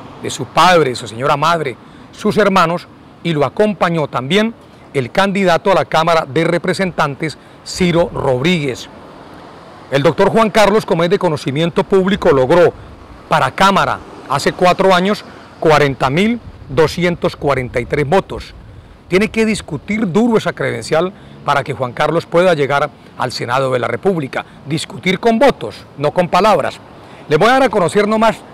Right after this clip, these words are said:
tres daticos de la política del Partido Conservador. Los tres mejores congresistas del país,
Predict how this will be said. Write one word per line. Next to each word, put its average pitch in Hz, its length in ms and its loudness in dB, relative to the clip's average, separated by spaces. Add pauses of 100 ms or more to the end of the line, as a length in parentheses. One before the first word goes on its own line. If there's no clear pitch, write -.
tres 220 180 4
daticos 220 400 0
de 175 100 0
la 131 100 -2
política 165 480 -2
del 120 120 -2
Partido 165 380 -4
Conservador. 131 600 -4 (440)
Los 160 300 0
tres 214 240 2
mejores 220 380 2
congresistas 165 520 -2
del 156 160 -2
país, 185 400 -2